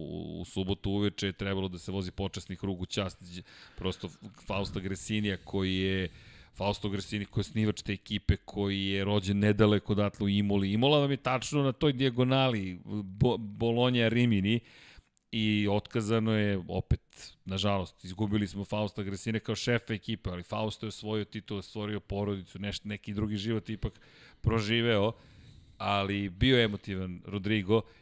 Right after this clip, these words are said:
i rekao je, "Hvala, ja s-, taj čovjek i meni dao podršku kada je meni bilo potrebna." Ja sam iznenadio kada su produžili ugovor posle prve sezone, a još više kad su, da su produžili ugovor posle druge sezone, ali opet nekim ljudima je potrebna veća podrška i Rodrigo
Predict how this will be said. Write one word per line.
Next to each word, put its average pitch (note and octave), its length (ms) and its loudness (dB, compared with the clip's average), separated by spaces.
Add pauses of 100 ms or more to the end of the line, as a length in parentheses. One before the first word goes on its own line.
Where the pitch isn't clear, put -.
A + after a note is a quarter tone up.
(120)
i G#2 80 -2
rekao A2 360 0
je, G2+ 60 -2
"Hvala, G2 460 -4
ja G2+ 120 -8
s-, - 200 -12
taj A2 240 -4
čovjek A2+ 360 0
i A2 40 -4
meni A2 240 4
dao G2+ 160 0
podršku G2 480 -6
kada G2+ 180 -8
je G#2 40 -4
meni G#2 220 -4
bilo G2+ 180 -2
potrebna." A2 380 -4 (320)
Ja G#2 140 -2
sam A#2 140 -2
iznenadio A#2 380 4
kada A2+ 220 4
su - 140 -4
produžili A#2 440 2
ugovor A#2+ 180 2
posle A2 280 -6
prve D3 320 6
sezone, F#2 520 -2 (480)
a E2 100 -12
još A2 260 -4
više B2 220 -4
kad - 180 -10
su, G2+ 100 -16
da A#2 200 -2
su G2 140 -6
produžili A#2 360 0
ugovor A2+ 220 0
posle G#2+ 260 -2
druge A2 400 6
sezone, F2 500 -6
ali F#2+ 300 -2 (340)
opet - 360 -2
nekim G#2 420 -4
ljudima G2+ 320 4
je - 60 0
potrebna G2 480 -4
veća F#2 280 -4
podrška F2+ 440 -6
i F#2 100 -2
Rodrigo G2+ 420 2